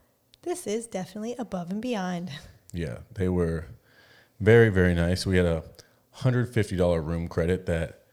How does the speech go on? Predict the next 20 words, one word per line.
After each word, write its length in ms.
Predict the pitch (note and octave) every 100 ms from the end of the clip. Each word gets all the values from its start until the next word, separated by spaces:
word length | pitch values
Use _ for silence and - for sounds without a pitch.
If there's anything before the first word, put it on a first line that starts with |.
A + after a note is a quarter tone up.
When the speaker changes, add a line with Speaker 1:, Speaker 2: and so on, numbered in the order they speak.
| _ _ _ _ _ _ _ _
Speaker 2:
we 120 | A#2+
were 80 | A2+
like, 200 | G2 F#2+
"Oh, 140 | D3
man, 300 | B2+ C#3+ B2+ A2 F#2+ - - G2
um, 680 | A2+ G#2+ G#2 G#2 G2+ F#2 - _
we're 80 | A2
gonna 100 | A2+
have 100 | F#2
to 100 | -
stretch 420 | E2+ - C3 B2+
this 180 | G2 F2+
a 60 | F#2
little 180 | F2+ F2
bit." 380 | E2+ G#2+ A2+ - _
Uh, 380 | F#2+ F2 E2+ D#2+ E2+ _ _ _ _
we 120 | F#2+
didn't. 300 | G2 F#2+ D#2 - - - -
We 80 |
didn't 180 | F2 F2